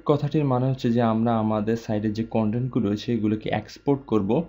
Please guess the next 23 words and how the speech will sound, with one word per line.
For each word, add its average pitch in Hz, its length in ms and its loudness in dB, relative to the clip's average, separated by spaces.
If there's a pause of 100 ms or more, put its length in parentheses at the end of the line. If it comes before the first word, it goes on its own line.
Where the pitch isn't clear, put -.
(480)
যেহেতু 117 300 4
আমরা 110 300 2
যে 101 600 2 (380)
আমাদের 104 300 4
কনটেন্টগুলো 110 540 2
অন্য 110 200 4
কোনো 107 220 0
সাইটে 107 320 0
ব্যবহার 104 300 0
করতে 117 280 -2
পারি 110 340 0 (240)
বা 123 200 4
আমাদের 131 320 2
সাইটের 123 340 0
কনটেন্টগুলো 123 480 0
যদি 117 200 2
আমাদের 113 240 2
সাইট 113 320 -2
কোনো 110 200 2
কারণে 107 280 2
হ্যাকিংয়ের 131 760 0
কবলে 110 520 2 (100)
পড়ে, 123 300 2